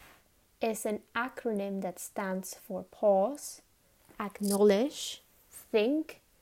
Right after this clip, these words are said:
and help. Let's get a little bit deeper and learn a little bit more about path. Step one,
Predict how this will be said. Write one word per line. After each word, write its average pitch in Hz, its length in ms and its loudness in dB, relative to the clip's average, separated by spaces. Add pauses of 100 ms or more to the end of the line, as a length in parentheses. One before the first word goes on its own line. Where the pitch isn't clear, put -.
(440)
and 208 140 0
help. 180 400 -4 (2000)
Let's 226 200 -4
get 220 320 6 (100)
a 233 60 4
little 254 200 10
bit 240 200 6
deeper 202 720 4 (720)
and 190 180 2
learn 202 180 4
a 202 60 2
little 202 200 4
bit 196 200 -4
more 190 260 0
about 180 380 -6
path. - 320 -8 (1300)
Step 226 260 0
one, 214 420 0